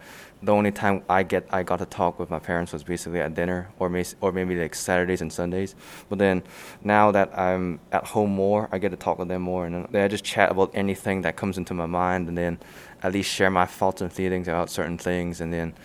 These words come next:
ask about, like, questions about me, like, my life in general. And I think that's been, that's been good so far. And yeah, uh, I mean, I, I have to say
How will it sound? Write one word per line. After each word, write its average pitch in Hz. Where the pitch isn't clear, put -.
ask 90
about, 85
like, 82
questions 87
about 82
me, 87
like, 82
my 85
life 82
in 82
general. 82
And 90
I 85
think 87
that's -
been, 76
that's 90
been 80
good 80
so 78
far. 78
And 80
yeah, 82
uh, 98
I 117
mean, 139
I, 113
I 107
have 110
to 117
say 107